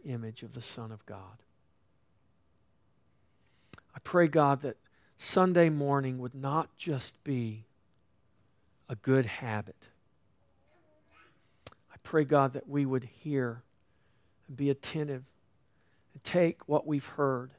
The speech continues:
what we've shared together, and begin to read and study and meditate. I pray that, God, you would give us a passion for those around us who do not know Christ,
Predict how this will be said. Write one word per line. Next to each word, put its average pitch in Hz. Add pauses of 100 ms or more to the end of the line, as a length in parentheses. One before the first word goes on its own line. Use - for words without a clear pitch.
(540)
what 147
we've 151
shared 156
together, 143
and 139
begin 147
to 143
read 151
and 139
study 156
and 143
meditate. 147
I 143
pray 170
that, -
God, 156
you 160
would 143
give 170
us 151 (380)
a -
passion 170
for 160
those 160
around 156
us 143
who 156
do 147
not 160
know 147
Christ, 127